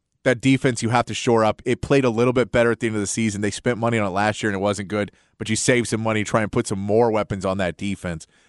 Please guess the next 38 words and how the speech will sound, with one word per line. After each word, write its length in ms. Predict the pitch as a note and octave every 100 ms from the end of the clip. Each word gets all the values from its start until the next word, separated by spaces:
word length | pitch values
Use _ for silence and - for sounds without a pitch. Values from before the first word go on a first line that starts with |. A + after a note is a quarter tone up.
| _ _
And 100 | A2+
if 80 | A2+
that 180 | C3 B2
defense 380 | C#3+ C#3 B2
plays 260 | - A#2+ G#2+
a 40 |
little 160 | G#2+ G#2+
bit 180 | G2 E2
better, 240 | A2 G2
that 180 | F#2+ G2
changes 340 | - A2+ G2+ G2
a 60 |
lot 280 | F#2 F#2+ G2+
of 100 | F#2
things 420 | - G2+ F#2 - - _ _ -
to 120 | B2+
just 280 | A#2 B2 -
kind 220 | B2 A2+
of 80 | G2+
be 140 | A2
a 280 | G2+ F#2+ F2 _ _ _ _
smarter 560 | - - C#3 C#3 C3 A2+
offense. 520 | A2+ A2+ G#2 F2 D#2+
But 160 | - G#2+
they 100 | B2
had 100 | B2+
to 40 |
do 80 | A#2
s-, 200 | A2+ - -
they 100 | B2
had 80 |
so 120 | - B2+
much 180 | A2
catching 360 | - B2+ - G2+
up 280 | C3 A2+ - _ _ _ _
on, 440 | G#2+ G#2+ G2 F#2 - -
on 160 | G2+
offense 640 | A#2 C#3+ - G2 F#2+ -